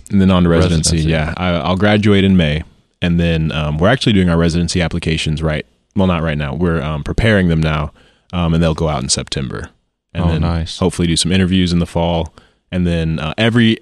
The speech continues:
Speaker 1: every med student figures out where they're gonna do residency on the same day in March on a Friday. It just happened two weeks ago. Um,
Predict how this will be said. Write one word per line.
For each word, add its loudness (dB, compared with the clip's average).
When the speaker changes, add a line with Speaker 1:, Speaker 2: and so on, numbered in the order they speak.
Speaker 1:
every 2
med 2
student 0
figures 0
out -2
where -2
they're -2
gonna -2
do -4
residency -4
on -4
the -6
same -2
day -4
in -8
March -8
on -8
a -8
Friday. -8
It 0
just 2
happened 0
two 0
weeks 2
ago. 0
Um, -4